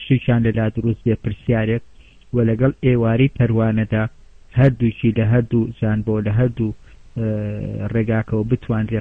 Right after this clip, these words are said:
قسەی لەسەر بکرێت، چ وەکو ئێواری پەروانە، چ وەکو دنیای مامۆستا کەمال. من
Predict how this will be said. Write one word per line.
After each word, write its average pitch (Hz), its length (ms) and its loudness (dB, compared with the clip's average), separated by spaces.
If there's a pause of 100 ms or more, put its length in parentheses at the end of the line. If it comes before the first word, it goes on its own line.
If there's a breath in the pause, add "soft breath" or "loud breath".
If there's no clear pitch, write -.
قسەی 113 280 -2
لەسەر 107 360 -2
بکرێت، 107 400 -4
چ - 120 -8
وەکو 127 260 -2
ئێواری 117 420 0
پەروانە، 123 440 0 (360 loud breath)
چ - 20 -20 (120)
وەکو 123 200 0 (100)
دنیای 113 340 -2
مامۆستا 110 420 -4 (120)
کەمال. 107 320 -4 (440 soft breath)
من 123 100 0